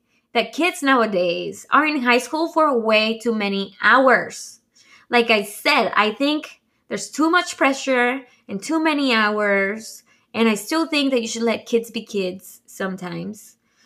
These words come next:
And even though arguably, like, I know high school isn't kids, I just still think you're not, you're not an adult when you're in high school. So just,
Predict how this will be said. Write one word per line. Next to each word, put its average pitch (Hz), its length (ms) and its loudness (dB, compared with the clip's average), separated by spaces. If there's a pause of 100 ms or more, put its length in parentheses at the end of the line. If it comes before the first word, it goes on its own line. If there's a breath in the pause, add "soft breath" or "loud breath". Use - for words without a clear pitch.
(260)
And 233 120 6
even 254 200 4
though 226 460 4
arguably, 226 580 2
like, 180 220 -4
I 202 120 -2
know 196 160 -2
high 208 140 -6
school 214 220 -6
isn't 196 360 -2
kids, 202 680 -6 (560)
I 254 120 2
just 339 200 -4
still 440 220 0
think 381 240 0
you're 320 120 2
not, 294 400 6 (300)
you're 285 180 0
not 466 220 4 (100)
an 254 100 2
adult 240 440 6
when 220 140 -2
you're 214 100 0
in 202 60 -6
high 185 100 -4
school. 180 240 -10
So 226 160 -12
just, 320 400 -10